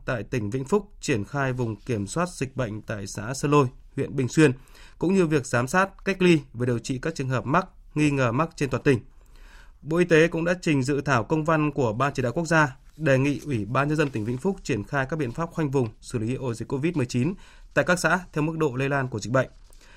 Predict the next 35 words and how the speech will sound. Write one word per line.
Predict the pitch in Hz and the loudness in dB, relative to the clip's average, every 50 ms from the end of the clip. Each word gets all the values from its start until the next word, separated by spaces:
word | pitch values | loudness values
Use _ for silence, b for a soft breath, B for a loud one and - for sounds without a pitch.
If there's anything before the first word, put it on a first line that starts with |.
| b b b b b - | b b b b b -2
Trung | - 160 151 | -2 -2 2
tâm | - 160 156 151 151 151 151 | 2 4 4 4 4 4 2
đáp | 160 175 160 | 2 0 2
ứng | 156 151 175 | 2 0 0
khẩn | 175 143 113 107 | 0 -2 -2 0
cấp | - 185 190 190 | 0 0 -2 -2
sự | - - - 139 123 - - - - - | -8 -6 -6 -6 -6 -6 -12 -16 -8 -2
kiện | 143 143 131 120 120 | 0 0 0 0 -2
y | 98 104 156 147 139 | -2 2 2 2 2
tế | 139 - 131 127 127 127 131 156 165 - | 2 0 2 2 4 4 2 2 2 0
công | 175 151 | 0 2
cộng | - 165 123 123 | 2 0 2 2
Việt | 127 113 | 0 4
Nam | 135 139 139 127 - - - - - | 4 4 2 2 -2 -14 -20 -18 -10
đặt | - 135 127 123 - - | -4 -4 -4 -2 -2 -4
tại | 131 117 113 | -6 -4 -6
Cục | 113 - - 135 123 - | -8 -8 -8 -8 -6 -6
Y | 147 127 | -6 -4
tế | 127 139 | -4 -4
Dự | 139 151 | -4 -4
phòng | 135 - 131 120 107 - b b b b b b | 0 2 0 0 0 -2 b b b b b b
đã | - 135 143 | -4 -4 0
tiến | 135 175 175 | 2 2 4
hành | 170 156 135 127 | 4 4 4 2
giao | 135 151 | 2 2
ban | 147 151 151 147 143 139 | 2 4 4 2 2 0
với | 135 139 135 135 - - | -2 -4 -4 -6 -6 -4
các | 165 170 175 175 | -4 -4 -4 -2
viện | - 147 147 123 117 120 | -2 -2 -2 -2 -2 -4
vệ | 117 127 120 110 113 | -2 -2 -4 -4 -4
sinh | - - 143 135 139 131 | -6 -6 -6 -6 -4 -4
dịch | 131 127 117 - | -4 -6 -6 -4
tễ | - 127 139 165 160 - - | -4 -2 -2 -2 -4 -6 -6
Pasteur | 160 156 - - - 151 147 135 123 123 b b b b b b b b b | -6 -6 -4 -2 0 2 4 4 2 0 b b b b b b b b b
để | 151 151 151 139 120 107 | 2 6 6 8 8 6